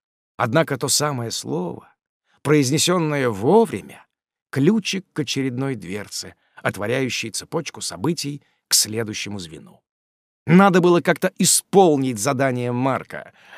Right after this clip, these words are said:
но я не сразу придумал, как подобраться к нужной теме.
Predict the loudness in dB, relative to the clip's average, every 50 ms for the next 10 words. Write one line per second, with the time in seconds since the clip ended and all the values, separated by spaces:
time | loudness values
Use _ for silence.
0 | -20 -20 _ _ _ _ _ _ _ _ _ _ 4 6 8 8 8 6 6 4
1 | 4 2 2 0 -2 -2 0 0 0 0 0 -4 -6 -6 -4 -2 -2 0 0 0
2 | -2 -2 -6 _ _ _ _ _ _ _ _ _ 0 0 0 0 -4 -10 -10 -8
3 | -6 -4 -2 -2 -2 -2 -2 -6 -10 -10 -10 -10 -10 -10 -10 -12 -12 -12 -14 -14
4 | -16 -20 -20